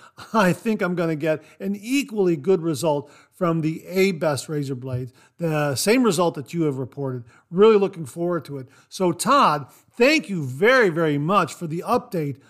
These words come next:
on the A-Best, uh, razor blades. Really do appreciate it. Folks, I'll have a link below for both the A-Best razor blades and the Loy Titanium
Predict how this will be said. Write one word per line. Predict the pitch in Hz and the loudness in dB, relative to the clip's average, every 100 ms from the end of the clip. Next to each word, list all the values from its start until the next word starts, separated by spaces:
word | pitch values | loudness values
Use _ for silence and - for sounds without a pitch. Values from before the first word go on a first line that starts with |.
| _ | _
on | 180 180 | -2 0
the | 165 175 | 0 -2
A-Best, | 185 214 240 160 151 135 - _ _ - | 0 0 0 -2 -2 -2 -8 _ _ -10
uh, | 160 156 147 | -4 -2 0
razor | 147 196 202 170 | 2 2 2 -4
blades. | 139 135 127 135 | -4 -6 -6 -6
Really | 151 247 247 | -2 0 0
do | 175 160 | 0 -2
appreciate | 127 185 190 160 147 | -2 -4 -4 -4 -4
it. | 139 | -4
Folks, | 214 226 - - _ _ | 0 2 0 -6 _ _
I'll | - 214 277 | -2 2 4
have | 233 262 220 | 2 2 0
a | |
link | 185 196 220 180 135 | 2 0 -2 -4 -10
below | 143 170 165 214 156 123 131 143 _ - _ | -4 -2 2 4 2 0 -6 -12 _ -20 _
for | - 190 180 | -6 0 0
both | 139 185 196 196 156 | 2 2 2 0 -4
the | 170 170 170 160 | -2 -2 -4 -6
A-Best | 196 269 185 220 220 - 196 | -2 0 0 0 0 -2 -2
razor | 196 208 202 | 0 0 -2
blades | 180 190 190 185 | -4 -2 0 -2
and | 170 170 | -8 -6
the | 147 | -4
Loy | 147 170 180 180 | -2 0 0 -2
Titanium | 160 165 - 170 180 175 143 135 | -4 -6 -4 -4 -2 -2 -2 -6